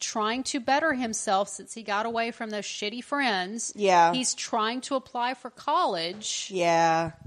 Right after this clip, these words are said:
Speaker 1: But when he talks about staying in town, he talks about, "I can go work for my dad. It has insurance and benefits, all
Speaker 2: Grown
Speaker 1: that
Speaker 2: up
Speaker 1: adult
Speaker 2: stuff.
Speaker 1: stuff."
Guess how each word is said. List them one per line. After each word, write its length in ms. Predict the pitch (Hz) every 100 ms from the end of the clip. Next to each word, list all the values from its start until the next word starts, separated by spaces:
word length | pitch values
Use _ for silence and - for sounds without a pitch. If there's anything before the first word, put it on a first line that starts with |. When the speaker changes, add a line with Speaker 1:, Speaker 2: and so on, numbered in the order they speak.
| -
Speaker 1:
But 280 | - 220 214
when 120 | 233 240
he 100 | 247
talks 340 | 240 240 -
about 220 | 220 214
staying 320 | - 214 202
in 80 | 202
town, 480 | 202 277 302 233 196 - - - _ _
he 100 | -
talks 400 | 220 233 220 220
about, 260 | 202 202 190
"I 20 | 190
can 160 | 196
go 100 | 185
work 160 | 180 185
for 100 | -
my 80 | 175
dad. 380 | 196 226 214 214
It 160 | 214
has 340 | - 214 202 -
insurance 840 | 240 254 254 - 233 202 175 - -
and 340 | 202 196 165
benefits, 800 | 233 240 240 220 - 180 - -
all 200 | 180 196
Speaker 2:
Grown 340 | 214 214 220
Speaker 1:
that 40 | 220
Speaker 2:
up 220 | 208 202
Speaker 1:
adult 260 | 247 269 233
Speaker 2:
stuff. 680 | 202 190 180 170 165 170
Speaker 1:
stuff." 280 | - - -